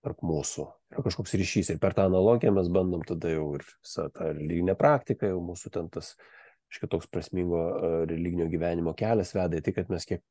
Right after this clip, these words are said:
įmanoma priartėtume prie to autentiško atvaizdo, ar ne? Tai va, paskui, e, Protagoras sofistas irgi sako, kad žmogus viską matuoja savo matu. Tai kaip jam atrodo, taip ir yra. Jis vėlgi tarsi atsiduria į, į,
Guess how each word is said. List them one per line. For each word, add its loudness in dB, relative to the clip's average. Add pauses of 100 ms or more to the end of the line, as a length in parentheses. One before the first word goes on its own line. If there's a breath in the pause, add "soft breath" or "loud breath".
(120)
įmanoma 0
priartėtume 2
prie -14
to -20
autentiško -6
atvaizdo, -8
ar -8
ne? 2 (640 loud breath)
Tai 6
va, -2
paskui, 6
e, 0
Protagoras 4
sofistas -2
irgi 0
sako, -8
kad -2
žmogus 2
viską 4
matuoja 4
savo 0
matu. -4 (720 soft breath)
Tai 0
kaip 4
jam 6
atrodo, 4
taip 2
ir 6
yra. 0
Jis -4
vėlgi 4
tarsi -4
atsiduria -2
į, 0
į, -2